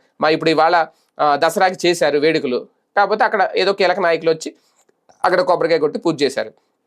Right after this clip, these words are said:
ఆ వీడియో ఒకటి పంపి రిలీజ్ చేశారు, సాక్షి పొద్దునుంచి దాన్ని ఎలా వేస్తూనే ఉంది,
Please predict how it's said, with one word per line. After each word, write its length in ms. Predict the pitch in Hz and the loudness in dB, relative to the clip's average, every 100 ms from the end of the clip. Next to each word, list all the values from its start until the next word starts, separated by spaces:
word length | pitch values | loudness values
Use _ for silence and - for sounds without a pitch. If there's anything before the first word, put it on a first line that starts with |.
| _ _ _ _ - | _ _ _ _ 0
ఆ 80 | 180 | 2
వీడియో 300 | 170 170 180 | 4 2 2
ఒకటి 140 | 165 | 2
పంపి 400 | 156 156 165 160 | 0 0 0 0
రిలీజ్ 360 | 156 160 170 151 | 0 0 0 0
చేశారు, 320 | 156 170 349 - _ - | 0 -2 -4 -12 _ -2
సాక్షి 340 | 254 - 233 | 0 2 0
పొద్దునుంచి 380 | 196 165 185 170 | 0 0 0 0
దాన్ని 260 | 175 165 | 0 2
ఎలా 120 | 151 175 | 2 2
వేస్తూనే 500 | 151 151 - 151 185 | 0 -2 -4 -2 -2
ఉంది, 300 | 120 107 | -2 -8